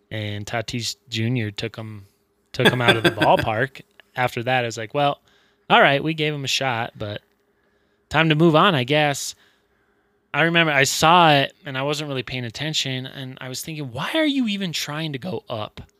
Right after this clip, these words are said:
Speaker 1: on him?" And then I saw the replay and just saw that he totally m-, he missed his spot. Wasn't even close. I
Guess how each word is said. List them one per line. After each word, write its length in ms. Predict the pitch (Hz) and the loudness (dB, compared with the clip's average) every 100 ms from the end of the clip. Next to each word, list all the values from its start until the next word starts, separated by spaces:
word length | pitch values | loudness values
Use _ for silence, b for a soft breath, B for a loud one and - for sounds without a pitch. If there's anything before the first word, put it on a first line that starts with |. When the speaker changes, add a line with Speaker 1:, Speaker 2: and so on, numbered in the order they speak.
| _ _ - | _ _ -12
Speaker 1:
on 180 | 113 98 | -12 -10
him?" 400 | 107 104 101 104 _ _ _ _ - | -12 -12 -12 -16 _ _ _ _ -10
And 60 | |
then 100 | 120 | -4
I 60 | 127 | -4
saw 140 | 120 113 | -4 -6
the 80 | 107 | -8
replay 440 | 104 110 107 101 | -10 -10 -10 -10
and 80 | 98 | -10
just 160 | 98 - | -10 -8
saw 220 | 104 101 | -8 -8
that 200 | 98 - | -10 -14
he 280 | - 104 101 _ _ _ | -14 -20 -20 _ _ _
totally 560 | - - 110 104 104 101 | -16 -8 -6 -6 -10 -12
m-, 220 | 98 101 _ | -14 -18 _
he 340 | _ - - - | _ -20 -20 -16
missed 360 | 107 95 - 117 | -14 -8 -8 -8
his 100 | 104 | -10
spot. 380 | - 104 95 - | -12 -12 -12 -4
Wasn't 320 | 147 147 120 | 0 0 0
even 180 | 110 101 | -8 -12
close. 960 | - - - - - - - - - - b b b | -12 -14 -16 -16 -16 -16 -18 -16 -12 -14 b b b
I 40 | b | b